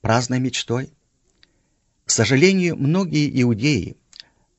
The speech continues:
покинули такую мессианскую надежду.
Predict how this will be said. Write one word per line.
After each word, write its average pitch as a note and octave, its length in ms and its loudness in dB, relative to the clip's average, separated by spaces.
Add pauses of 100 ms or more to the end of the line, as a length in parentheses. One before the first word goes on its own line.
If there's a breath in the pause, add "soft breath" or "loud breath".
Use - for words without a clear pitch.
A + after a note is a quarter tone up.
покинули B2 720 -2
такую F3 460 0
мессианскую A#2 640 -2
надежду. G2+ 500 -4